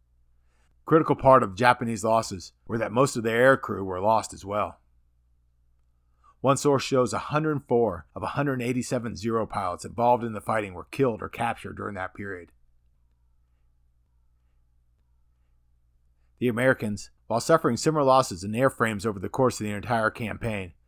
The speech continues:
about six hundred fifteen U S to six hundred eighty-two Japanese, didn't have the same aircrew loss rate. Even if they did,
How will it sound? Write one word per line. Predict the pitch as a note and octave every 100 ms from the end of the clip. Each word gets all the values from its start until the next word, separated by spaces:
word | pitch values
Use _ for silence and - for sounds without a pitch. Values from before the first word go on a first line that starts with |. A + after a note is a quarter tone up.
| _ _ _ _
about | C3+ C3+
six | - D#3+
hundred | E3+ D3 B2
fifteen | C#3+ C3+ C3+ A#2
U | A#2+ A#2
S | G#2+
to | - A2
six | - D3+ -
hundred | C3+ A2+
eighty-two | A#2 G#2+ - G2
Japanese, | G#2+ G#2+ G2 G#2 F2+ - _ _ _ _ _ _ _ _
didn't | D#3+ E3
have | C#3 C#3
the | A2+
same | - C3 B2+
aircrew | A#2 A#2+ - A2
loss | A2 G#2 G2 -
rate. | E2+ E2+ _ _ _ _ _ _ _ _ _ _ _ _ _ _ _ -
Even | C#3 D3+
if | B2
they | B2+
did, | A2+ A#2+ G#2+